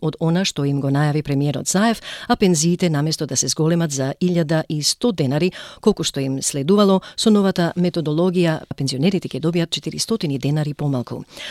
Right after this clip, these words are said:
Од вчера стартува и новиот закон за увоз на стари возила. Ке се отпишуваат и каматите за неплатени сметки во јавните комунални предпријатија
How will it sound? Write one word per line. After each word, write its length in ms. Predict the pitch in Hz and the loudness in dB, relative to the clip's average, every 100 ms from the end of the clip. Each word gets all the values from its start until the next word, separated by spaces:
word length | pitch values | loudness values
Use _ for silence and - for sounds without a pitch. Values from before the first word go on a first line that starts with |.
| - - | -8 0
Од 160 | 190 | 0
вчера 400 | - - 220 240 | 0 2 4 4
стартува 480 | 262 202 190 247 202 | 4 2 2 2 2
и 80 | 190 | 4
новиот 300 | 185 170 151 | 4 2 0
закон 400 | 143 180 196 233 | 2 2 2 2
за 180 | 165 151 | 2 0
увоз 320 | 214 196 190 | 0 2 0
на 120 | 165 151 | 2 0
стари 340 | - 156 139 | 0 0 0
возила. 480 | 156 170 151 127 120 - - - | 0 0 0 -4 -8 -16 -18 -2
Ке 120 | 220 | 2
се 200 | 190 185 | 2 2
отпишуваат 800 | 156 170 - 175 - 175 131 120 | 2 0 -4 -4 -2 -2 -2 -4
и 60 | 147 | -4
каматите 520 | 160 147 139 165 180 | 0 0 0 -2 -2
за 140 | 160 | 0
неплатени 540 | 143 127 160 156 139 135 | 0 0 0 2 0 0
сметки 380 | - 160 - 175 | 2 0 0 0
во 120 | 143 | 2
јавните 400 | 147 160 160 156 | 0 0 0 -2
комунални 540 | 151 135 139 170 185 | -2 0 2 2 2
предпријатија 720 | 180 180 175 170 165 190 185 | 0 0 2 2 2 0 0